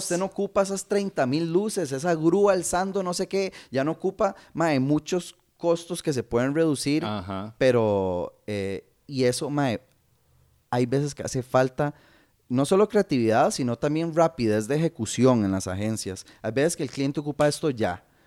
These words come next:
Speaker 1: pero una agencia es que hay que hablarle a fulanito,
Speaker 2: Mae,
Speaker 1: que después
Speaker 2: sí.
Speaker 1: se le comunica a fulanito, que
Speaker 2: Hay que
Speaker 1: después de
Speaker 2: aprobar
Speaker 1: fulanito,
Speaker 2: esto.
Speaker 1: y después que hay una muy buena idea, pero tiene que pasar por diez personas, y si a la
Speaker 2: Ajá.
Speaker 1: persona número nueve no le gustó, no va.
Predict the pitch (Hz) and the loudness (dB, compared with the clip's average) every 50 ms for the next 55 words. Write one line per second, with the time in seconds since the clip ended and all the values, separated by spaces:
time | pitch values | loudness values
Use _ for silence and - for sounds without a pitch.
0 | _ _ - 131 117 120 120 135 147 151 156 156 156 - 160 147 135 - - - | _ _ -6 -6 -4 -4 -2 -4 -2 -2 -4 -4 -4 -2 -2 -2 -2 -4 -6 -14
1 | _ _ _ _ _ _ - 233 226 220 - 240 233 233 233 233 226 226 226 214 | _ _ _ _ _ _ 4 4 4 6 6 6 8 8 8 8 6 6 4 4
2 | 214 190 202 208 196 - 226 208 - - 208 196 - 196 208 233 240 240 233 - | 4 4 4 2 2 4 4 4 4 4 2 2 2 2 4 6 6 6 4 4
3 | 226 226 220 220 214 - 233 196 220 220 208 208 202 - - - 196 190 - 214 | 2 0 0 2 2 2 2 2 2 2 0 0 -2 -4 -6 -10 -6 -2 0 2
4 | 196 190 220 240 247 - - 156 160 165 165 160 151 143 139 135 226 208 202 - | 2 6 8 8 8 8 6 6 6 6 6 4 2 2 2 2 0 0 0 -4
5 | 113 101 - - _ _ - 185 185 175 - 202 202 - - 240 240 240 240 240 | -4 -4 -6 -12 _ _ 0 2 2 2 2 0 0 4 6 6 6 6 4 4
6 | 226 240 226 190 233 240 240 226 226 220 208 185 - - 160 151 - 175 175 - | 2 2 4 4 4 4 4 4 2 4 4 4 4 2 2 0 0 -2 -2 -2
7 | 208 - 214 180 - 185 185 - 202 175 170 185 190 185 - 202 175 175 170 156 | -2 -2 0 0 -2 -2 -2 -2 -4 -2 0 -2 -2 -2 -2 -4 -4 -2 -2 -2
8 | 143 127 - 117 151 - - 160 151 147 147 156 - - 165 185 196 196 208 208 | -2 -4 -4 -4 -4 -2 2 2 2 2 2 0 -2 -2 -2 -2 -2 -2 -2 -2
9 | 208 208 202 196 202 202 196 180 175 170 180 196 190 190 190 - - - 208 208 | -2 -4 -2 -2 0 0 0 0 0 0 0 0 0 -2 -4 -4 0 4 4 6
10 | 202 208 214 - - - - - 220 226 247 247 240 233 214 196 202 202 202 | 6 4 2 -2 -10 -12 -6 -2 2 6 8 8 10 10 10 10 8 8 4